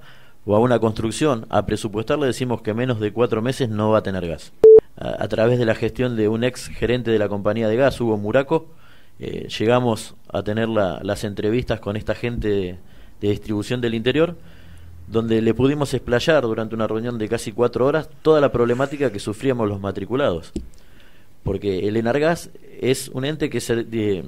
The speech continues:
se dirige directamente con el usuario. Nosotros somos un puente que nos pasa por arriba y le, le planteamos que necesitábamos tener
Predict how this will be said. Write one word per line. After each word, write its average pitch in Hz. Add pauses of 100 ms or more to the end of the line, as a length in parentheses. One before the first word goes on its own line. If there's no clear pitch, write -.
se 117
dirige 131
directamente 147
con 120
el 110
usuario. 92 (400)
Nosotros 151
somos 151
un 127
puente 160
que 107
nos 104
pasa 120
por 104
arriba 151 (580)
y 92 (220)
le, 104
le 104
planteamos 120
que 98
necesitábamos 135
tener 156